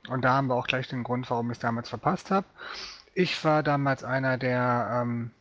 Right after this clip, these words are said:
der Wahnsinnigen, die da zu der Zeit noch, ja, oder kurz, ja doch zu der Zeit noch auf den Amiga gesetzt hat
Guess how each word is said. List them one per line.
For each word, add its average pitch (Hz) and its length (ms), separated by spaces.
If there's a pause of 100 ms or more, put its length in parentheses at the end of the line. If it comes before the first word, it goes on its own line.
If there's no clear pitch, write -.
(160)
der 110 240
Wahnsinnigen, 156 840
die 127 200
da 127 360
zu - 100
der 127 180
Zeit - 280
noch, - 340 (420)
ja, 208 140
oder 104 220
kurz, - 260 (180)
ja 139 140
doch 143 160
zu - 160
der 156 160
Zeit 147 260
noch 139 200
auf 117 120
den 131 140
Amiga 208 320
gesetzt 180 480
hat 156 340